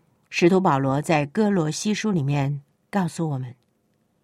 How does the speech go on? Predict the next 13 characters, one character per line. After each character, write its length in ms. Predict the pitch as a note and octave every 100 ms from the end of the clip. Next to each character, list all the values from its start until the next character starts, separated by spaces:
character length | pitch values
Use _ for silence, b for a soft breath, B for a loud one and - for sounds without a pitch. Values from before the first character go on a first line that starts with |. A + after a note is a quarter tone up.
| _ _ _ _ _ _
无 260 | G3+ G3+ B3
论 320 | C#4+ D#4+ F#3+
做 260 | D#3+ B3+ G3
什 200 | - C#3
么， 160 | A#2+ - _ _ _ _ _ b b -
都 160 | F3
要 160 | F3+ D#3
是 240 | - D#3
为 240 | D#3 A3+ G3+
着 140 | F3
主 400 | - - D3 G#2+ -
做 220 | - G2
的。 140 | -